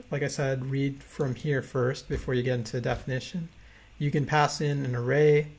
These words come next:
and then a operator as a string. So you can choose plus, minus,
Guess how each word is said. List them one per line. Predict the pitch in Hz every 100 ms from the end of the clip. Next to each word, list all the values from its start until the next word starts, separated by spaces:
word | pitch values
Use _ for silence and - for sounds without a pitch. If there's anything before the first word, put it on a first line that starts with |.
| - -
and | 139 123
then | 123 123 120 120 - - - -
a | 156
operator | 147 147 139 123 120 117 120 160
as | 170 131
a |
string. | 127 - 123 123 123
So | -
you | 135 123
can | 135 117
choose | - 131 123
plus, | - - 160 160 - -
minus, | 143 143 139 139